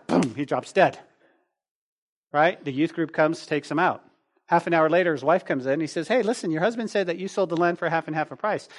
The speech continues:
Is that the truth?" "Oh, yes, dear, it's the truth." "Well, same people who buried you or buried your husband are gonna bury you." Boom, she dies. Ananias and Sapphira scared the whole church.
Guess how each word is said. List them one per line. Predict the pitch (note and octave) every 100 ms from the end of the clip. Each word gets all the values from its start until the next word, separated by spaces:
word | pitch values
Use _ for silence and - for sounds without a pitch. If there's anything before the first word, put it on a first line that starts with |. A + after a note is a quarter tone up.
| -
Is | E3 E3
that | D#3+
the | D#3
truth?" | B3+ B3 -
"Oh, | D3+ C4+
yes, | C4+ D4 D4
dear, | - B3+ B3
it's | -
the | -
truth." | D#4+ D#4+ D4
"Well, | D3 F3 F3 - _
same | F3+ E3+
people | F#3 E3+
who | D#3
buried | D3 D#3 D3 C#3+
you | G#3 D#3+ D3 - _ _ _ _ _ _ _ C#3+
or |
buried | E3 D3+
your | C3+
husband | E3+ D3+ C3
are |
gonna | C3 B2+
bury | A#2 A2+
you." | A#2 C#3
Boom, | B2 C3
she | A#2 D#3
dies. | C3 A2 G#2+
Ananias | D3+ D3 C#3 C#3
and | C#3
Sapphira | C#3 A#2 -
scared | - G3 F#3+
the | F3+
whole | D#3+ D3+
church. | B2 F#2+ -